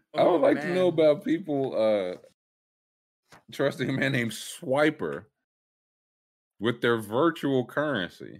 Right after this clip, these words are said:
Speaker 2: I mean, did anyone in chat? Someone in chat might have got scammed by this.
Speaker 1: Did anybody, uh, be honest?
Speaker 2: Yeah, be honest. Did anyone in here get scammed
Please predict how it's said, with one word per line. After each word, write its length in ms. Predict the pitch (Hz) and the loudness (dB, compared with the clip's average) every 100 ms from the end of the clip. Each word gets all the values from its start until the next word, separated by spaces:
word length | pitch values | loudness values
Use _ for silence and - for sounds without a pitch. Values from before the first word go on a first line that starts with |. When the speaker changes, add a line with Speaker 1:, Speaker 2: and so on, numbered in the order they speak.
| - | -14
Speaker 2:
I 120 | 185 | -10
mean, 220 | 202 214 | -8 -8
did 180 | 196 190 | -8 -6
anyone 360 | 190 226 240 240 | -6 -6 -12 -12
in 140 | 196 | -12
chat? 500 | 165 - 170 185 277 | -14 -14 -10 -8 -10
Someone 360 | - 208 233 247 | -12 -14 -12 -10
in 80 | 156 | -12
chat 420 | - 170 247 220 | -12 -10 -10 -10
might 180 | 180 160 | -10 -10
have 140 | 156 | -10
got 220 | 165 151 | -8 -8
scammed 560 | - - 160 180 339 294 | -10 -16 -10 -10 -10 -12
by 180 | 147 131 | -14 -14
this. 340 | 131 - - | -16 -20 -12
Speaker 1:
Did 160 | 95 95 | -6 -2
anybody, 680 | 127 151 151 151 151 151 139 | 0 0 4 4 4 2 4
uh, 140 | 135 | 2
be 240 | 113 127 | 2 0
honest? 500 | 196 175 160 165 - - | 0 -2 -6 -10 -20 -8
Speaker 2:
Yeah, 180 | 202 262 | -4 -4
be 300 | 165 175 240 | -8 -10 -8
honest. 480 | 240 294 190 - 170 | -8 -8 -10 -12 -12
Did 140 | 151 | -10
anyone 540 | 151 185 254 277 262 | -8 -8 -10 -10 -10
in 200 | 196 170 | -12 -12
here 420 | 190 - 208 196 185 | -14 -10 -6 -6 -8
get 440 | 156 156 160 - | -12 -12 -10 -12
scammed 760 | - - - 160 170 170 156 | -16 -18 -16 -12 -10 -10 -12